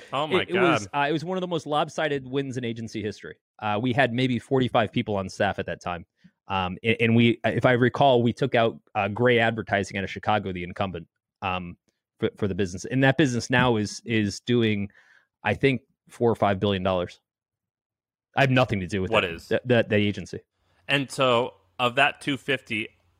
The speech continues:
Speaker 1: how much did you see?
Speaker 2: Uh, none of it. Um, if, if you understand how, uh, agency grows and how non-funded businesses grow, um, every penny that you take in, you owed three months ago.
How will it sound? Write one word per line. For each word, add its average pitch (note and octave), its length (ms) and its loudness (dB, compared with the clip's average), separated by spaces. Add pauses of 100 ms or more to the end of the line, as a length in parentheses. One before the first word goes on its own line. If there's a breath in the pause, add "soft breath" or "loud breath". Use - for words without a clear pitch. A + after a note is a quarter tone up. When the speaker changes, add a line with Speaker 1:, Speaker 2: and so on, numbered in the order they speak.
(380)
Speaker 1:
how C3 200 0
much B2 260 -6
did G#2+ 180 -8
you A2+ 160 -6
see? - 300 -18 (220)
Speaker 2:
Uh, C3 640 4
none C3 180 -8
of A#2 120 -6
it. - 100 -20 (400)
Um, B2+ 400 -4 (260)
if, D3 220 -2
if C#3 140 -4
you E3 160 0
understand D#3+ 400 -2
how, C#3 480 0
uh, G#2+ 400 0 (340)
agency D3+ 460 -2
grows C#3 400 -2
and A#2 100 -8
how A#2+ 300 -2 (100)
non-funded B2 640 2
businesses D3 520 0
grow, E3+ 280 2 (600 soft breath)
um, A#2 320 2 (220)
every E3+ 360 2
penny E3 360 0
that C3 160 2
you B2+ 500 0
take B2+ 240 0
in, D3+ 260 -2 (540 soft breath)
you D3+ 300 2
owed D3+ 360 2
three C3+ 220 -2
months A#2 260 -4
ago. E2 220 -14